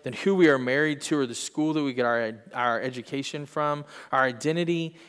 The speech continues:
and ultimately our purpose is found in Jesus and Jesus alone. Church, this is what we are here for.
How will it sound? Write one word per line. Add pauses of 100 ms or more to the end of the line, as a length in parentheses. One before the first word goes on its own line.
and
ultimately
our
purpose
is
found
in
Jesus
and
Jesus
alone. (340)
Church,
this
is
what
we
are
here
for.